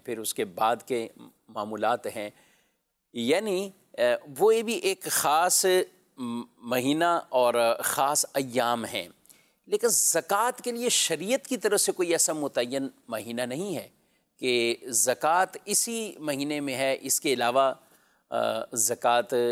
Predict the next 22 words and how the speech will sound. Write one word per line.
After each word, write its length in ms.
نہیں 360
ہے 180
یا 200
اسی 360
میں 140
ہی 260
ادا 300
کرنا 540
ضروری 360
نہیں، 240
بلکہ 320
یہ 160
ہر 140
ایک 240
کا 120
اپنا 300
اپنا 220
گویا 260
کہ 200
مہینہ 380
ہوتا 280
ہے، 60